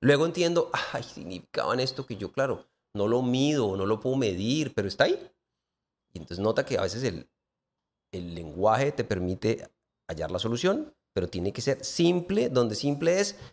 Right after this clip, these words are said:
tiene que ser independiente bajo ciertas simetrías. Si no lo es, eso no sirve para nada. Porque tiene que ser independiente del, como dijo Einstein, del,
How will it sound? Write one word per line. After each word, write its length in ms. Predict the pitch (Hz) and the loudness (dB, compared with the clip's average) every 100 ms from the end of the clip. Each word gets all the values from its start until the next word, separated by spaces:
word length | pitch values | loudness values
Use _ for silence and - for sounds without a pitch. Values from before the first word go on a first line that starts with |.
| _ _ - | _ _ 0
tiene 360 | 131 139 156 | 2 2 0
que 140 | - 143 | -2 -2
ser 500 | - 160 - - _ - | 2 2 2 -6 _ -8
independiente 840 | 104 107 101 98 104 117 123 143 | -2 -2 0 -2 2 2 2 0
bajo 240 | 117 98 | 0 -2
ciertas 420 | - 117 117 123 | -2 0 0 -2
simetrías. 580 | - 101 87 - 80 - _ _ | -4 -4 -6 -8 -10 -10 _ _
Si 80 | 95 | -2
no 120 | 110 | 2
lo 120 | 131 160 | 4 4
es, 300 | 180 - - _ _ | 0 -4 -16 _ _
eso 100 | - | -4
no 60 | 117 | -4
sirve 140 | - | -2
para 180 | 98 90 | -4 -4
nada. 160 | 73 _ _ _ _ _ _ _ | -6 _ _ _ _ _ _ _
Porque 120 | - - | -12 -4
tiene 160 | 95 | -4
que 60 | 95 | -2
ser 100 | 110 | 0
independiente 640 | 117 117 98 95 95 113 | 0 0 0 -2 0 0
del, 200 | 117 95 | 0 -4
como 220 | - 87 | -8 -8
dijo 200 | 82 101 | -6 -2
Einstein, 320 | 104 104 104 | -4 -4 -6
del, 240 | 92 85 | -4 -6